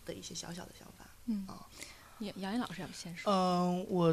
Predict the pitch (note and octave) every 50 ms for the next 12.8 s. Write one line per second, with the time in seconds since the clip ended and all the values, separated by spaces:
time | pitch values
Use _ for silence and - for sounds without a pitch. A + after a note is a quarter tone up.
0 | D3+ - - A#3+ C4+ C4 C#4 G3 E3 C#3+ D3+ G3 G3 - - C#4 A#3+ A3+ G#3 E3+
1 | D3 D#3+ E3 G#3+ B3 C4 A3+ C#4 A#3 A#3+ C4 B3 - D4+ B3+ F3 F3 G#3 G3 -
2 | - - A#3+ B3+ E4+ D#4 G#3 G3+ E3+ E3+ F3+ F#3+ - - - A#2+ D#3 F#3 F#3 E3+
3 | D3 B2 A#2 E3 A3 A#3+ A#3 A#3+ G3+ C3 B2 C#3 D3+ D#3+ D#3 F#3 F#3 F#3+ F#3 F#3
4 | F#3 F3 - B2+ A#2+ D#3+ F#3 F3 E3 D3+ D#3 D3 D3 D#3+ E3+ E3+ D#3+ C3+ E3 G3+
5 | A#3+ A3 G3 F#3 E3 D#3+ - - B2 D#3 D#3+ E3 D3+ C3+ A#2 A2 - - - -
6 | - - - - - - - - C#3 D#3+ - - G3+ F3+ - - - - - -
7 | - - D#3+ F#3 - - - D#4+ D4+ E4 A3+ E3+ - F#3+ F3+ F3+ E3+ E3+ D#3 C3
8 | B2+ D#3+ E3+ E3 F3+ - - G3 E3 - G#3 D#3+ C3+ D#3+ E3 D#3 - F#3+ D3+ C3+
9 | D3 G3+ - - C3+ C#3+ E3 G3 C#4 C4 E3+ - D3 C#3 E3 F3 E3+ A3+ A3 A3
10 | G#3+ G3 E3+ - G3+ F#3 E3 D#3 A#2+ - - - B3+ G#3 E3+ B2+ B2+ B2 - -
11 | - - - - - - - - - - - D#3 D3 C#3+ D3+ F3+ F#3+ F3+ F3 D3
12 | D3 E3 F3+ A#3+ A3 - F3+ G#3+ A3 - F#3 C3+ A#2 A2+ B2+